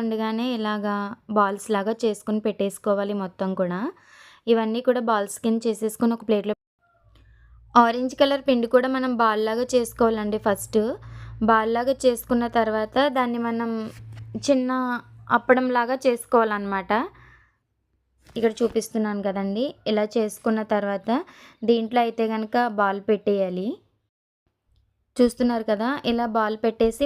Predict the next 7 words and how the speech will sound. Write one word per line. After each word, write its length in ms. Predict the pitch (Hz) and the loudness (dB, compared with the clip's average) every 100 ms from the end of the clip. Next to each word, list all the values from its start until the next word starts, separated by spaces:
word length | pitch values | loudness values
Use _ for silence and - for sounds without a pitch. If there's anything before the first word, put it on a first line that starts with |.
| 262 | -2
మొత్తం 260 | 220 233 233 | 0 0 0
దీన్ని 240 | 233 226 233 | -2 -4 -4
ఫుల్గా 280 | 233 214 226 226 | -2 -2 -2 0
క్లోజ్ 260 | 226 208 - | 0 0 -2
చేసేసి 480 | 226 214 220 208 277 427 - _ _ _ _ _ _ _ _ _ _ 226 | -4 -2 -6 -4 -4 -4 -10 _ _ _ _ _ _ _ _ _ _ 2
మళ్ళీ 240 | 226 233 285 294 | 2 4 0 2
సాఫ్ట్గా 520 | 262 220 226 - 247 | 2 2 0 2 2